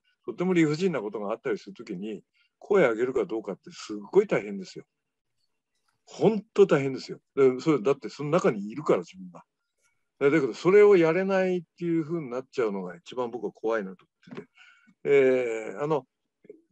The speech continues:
し-、白井さんが言ってた僕、エスディージーズの今のあり方ってすごく共感を得ながら聞いてたんですけど、あの、今言われてるエスディージーズっていうのは、あ、民衆のアヘンだっていう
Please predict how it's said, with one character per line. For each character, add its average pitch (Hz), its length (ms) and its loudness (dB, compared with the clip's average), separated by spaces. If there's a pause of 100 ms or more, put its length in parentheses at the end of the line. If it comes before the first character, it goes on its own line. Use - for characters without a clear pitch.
(520)
し-、 202 260 0
白 208 200 6
井 - 20 4
さ 202 60 6
ん 196 40 6
が 190 60 6
言 180 80 6
っ - 20 -10
て 180 100 2
た 160 100 4
僕、 127 220 0
エ 120 60 0
ス 131 140 -10
デ 147 80 -2
ィ 147 40 -2
ー - 20 -2
ジ 139 160 -2
ー 135 60 0
ズ 117 120 -10
の 98 140 -6
今 113 240 -4
の 90 120 -12 (160)
あ 113 80 -8
り 113 120 -10
方 117 200 -4
っ 101 40 -6
て 92 180 -18
す - 100 -20
ご 110 140 -10
く - 240 -16 (220)
共 127 180 -2
感 120 140 -2
を - 20 -2
得 113 120 -2
な 117 100 -4
が 107 100 -2
ら 87 60 -6
聞 - 160 -18
い 90 40 -18
て 101 100 -16
た 95 100 -10
ん 76 100 -14
で 73 60 -20
す - 80 -20
け 104 80 -8
ど、 - 180 -8 (420)
あ 143 140 -2
の、 143 680 4 (200)
今 190 260 2 (440)
言 151 140 -4
わ 135 60 6
れ 135 100 6
て 131 160 -8
る 127 240 2
エ 120 60 0
ス 120 140 -14
デ 139 100 -8
ィ 135 80 -6
ー - 20 -16
ジ - 140 -20
ー 127 60 -4
ズ 110 80 -10
っ 95 40 -12
て - 160 -14
い 95 40 -8
う - 20 -6
の 92 80 -10
は、 85 220 -16 (120)
あ、 98 260 -16 (300)
民 131 160 -4
衆 143 180 -4
の 135 140 2
ア 131 80 2
ヘ 135 120 0
ン 135 80 -4
だ 131 100 2
っ 120 40 -2
て - 160 -12
い 110 160 0
う 95 80 -6